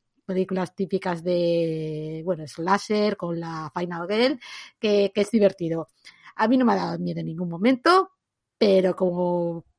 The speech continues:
como homenaje al género y pe-, para los amantes del mismo, mm, es una historia ma-, más que correcta. No esperéis sustitos, no esperéis pasarlo mal,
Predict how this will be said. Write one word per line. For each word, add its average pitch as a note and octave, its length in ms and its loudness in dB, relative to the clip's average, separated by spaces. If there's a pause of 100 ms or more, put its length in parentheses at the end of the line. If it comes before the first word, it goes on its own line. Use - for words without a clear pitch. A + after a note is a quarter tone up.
(440)
como A3 160 4
homenaje B3 520 6
al A3+ 140 8
género C4 640 8
y G3 600 0
pe-, G3 260 2
para F#3 220 0
los F3+ 140 -4
amantes F#3 640 2
del F3 180 -4
mismo, A#3 520 4
mm, F3 320 -8
es G3 180 -8
una F#3+ 140 -6
historia F#3+ 380 -2
ma-, F3 420 -8
más F#3+ 300 -4
que G3+ 160 -4
correcta. D#3+ 600 -6
No F#3+ 200 2
esperéis F3+ 380 -2
sustitos, A#3 600 2
no G#3+ 120 -2
esperéis F3 400 -2
pasarlo F3 480 -6
mal, G3+ 340 2